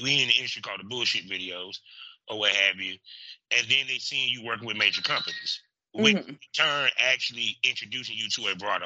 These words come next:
Speaker 1: audience and more porn fans. 'Cause people don't realize
Speaker 2: Mm-hmm.
Speaker 1: that between porn fans and motherfuckers just looking for something cheap to look at.
Speaker 2: Yeah, yeah, there's definitely a big difference.
Speaker 1: Yeah, 'cause, um, it, it,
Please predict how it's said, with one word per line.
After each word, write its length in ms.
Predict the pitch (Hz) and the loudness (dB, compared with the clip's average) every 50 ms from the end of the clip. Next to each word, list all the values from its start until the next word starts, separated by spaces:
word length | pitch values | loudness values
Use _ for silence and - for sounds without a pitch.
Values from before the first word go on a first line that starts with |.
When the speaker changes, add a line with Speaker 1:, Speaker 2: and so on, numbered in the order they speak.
| 90 101 | -2 2
Speaker 1:
audience 680 | 127 156 165 135 113 98 92 90 87 - - - - _ - - - - - - - - - - - - | 4 4 6 4 4 0 -2 -2 -4 -4 -8 -10 -10 _ -20 -18 -16 -16 -16 -16 -16 -18 -20 -18 -2 2
and 260 | 135 139 139 131 123 117 120 | 2 2 2 2 -2 -4 -6
more 300 | 135 143 135 127 123 110 - - - | -4 -2 0 0 0 -2 -4 -4 -4
porn 580 | - 165 165 165 160 156 143 135 123 120 113 104 - _ | 0 2 2 4 4 4 2 4 2 2 0 -2 -8 _
fans. 720 | - - 139 135 101 78 65 - - - - - - - - | 0 2 4 4 4 2 -2 -10 -16 -14 -12 -12 -12 -10 -8
'Cause 160 | - 113 98 | -6 -4 -4
people 220 | - - 170 143 135 | -2 -2 0 0 2
don't 160 | 127 117 123 | 0 0 2
realize 220 | 143 208 208 123 117 | 2 4 4 4 4
Speaker 2:
Mm-hmm. 280 | 117 - - 123 - | 2 -4 -12 -8 -6
Speaker 1:
that 80 | 113 113 | -2 -2
between 460 | - - 117 117 113 110 104 101 95 - - - - - - _ - | -2 -2 0 0 0 0 0 -2 -6 -8 -12 -14 -14 -14 -16 _ -4
porn 240 | 147 147 139 135 123 | 0 2 2 2 2
fans 380 | - 131 120 117 113 95 95 101 | 4 6 6 6 6 4 2 -4
and 80 | 107 123 | -4 -2
motherfuckers 360 | 123 113 - - 123 107 104 | -2 -2 -2 -4 -6 -6 -4
just 160 | 104 98 110 | -6 -4 -2
looking 180 | 113 104 101 98 | -4 -4 -4 -4
for 80 | 92 95 | -4 -2
something 240 | 117 107 92 92 | -2 -2 -4 0
cheap 260 | 90 - - 107 - - | 0 0 0 0 -4 -8
to 80 | 92 110 | -6 -6
look 200 | 107 - - - | -4 -4 -4 -8
at. 800 | - - - _ _ _ _ _ _ _ _ - - - 208 190 | -10 -16 -18 _ _ _ _ _ _ _ _ -16 -2 0 4 8
Speaker 2:
Yeah, 440 | 190 180 165 156 147 135 131 135 143 - | 8 10 10 10 8 8 8 4 2 2
yeah, 220 | 156 160 143 135 | 4 4 6 6
there's 200 | 143 151 165 160 | 6 4 4 6
definitely 300 | 165 175 - 185 165 143 | 6 6 10 10 8 10
a 40 | 139 | 10
big 160 | 147 139 123 | 6 6 8
difference. 580 | 107 123 120 - 120 123 120 104 101 - - - - - - - - - - - - - _ _ _ _ | 8 6 6 6 4 4 4 4 0 -2 -4 -8 -10 -12 -6 -6 -6 -6 -6 -16 -16 -16 _ _ _ _
Speaker 1:
Yeah, 280 | - 123 120 113 107 101 - - | 2 4 4 6 4 2 0 0
'cause, 280 | 127 120 117 110 101 104 107 | 0 2 2 2 0 -2 -4
um, 440 | 107 104 107 101 101 98 92 92 _ _ - - - - - - - - _ - | -4 -4 -4 -4 -6 -6 -8 -12 _ _ -14 -14 -14 -14 -16 -18 -20 -18 _ 4
it, 140 | - 127 120 - | 6 6 6 6
it, 120 | 135 127 | 2 0